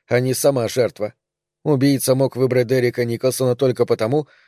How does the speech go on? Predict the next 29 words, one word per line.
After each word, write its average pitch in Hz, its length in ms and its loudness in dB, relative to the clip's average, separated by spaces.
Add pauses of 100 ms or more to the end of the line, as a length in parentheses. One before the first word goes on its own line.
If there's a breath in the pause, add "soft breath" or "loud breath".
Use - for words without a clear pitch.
(100)
что - 220 -2
добраться 123 480 2
до 139 120 2
него 127 260 2
было 127 220 2
проще 117 360 0
простого». 135 500 -2 (600)
Женщина 151 580 0
перевернула 135 560 0
страницу 135 580 -2
в 127 60 -4
блокноте 131 520 0
Гарсии. 90 540 -4 (720 soft breath)
У 120 120 0
жертвы 139 440 2
был 160 220 2
рак 170 240 0
в - 60 -20
последней 117 520 0
стадии. 113 520 -2 (380)
Он 123 200 0
так 127 200 0
ослабел, 123 560 2 (260)
что - 220 -2
практически 127 560 -2
не 131 160 2
поднимался 123 600 0
с - 80 -6
постели. 135 560 -2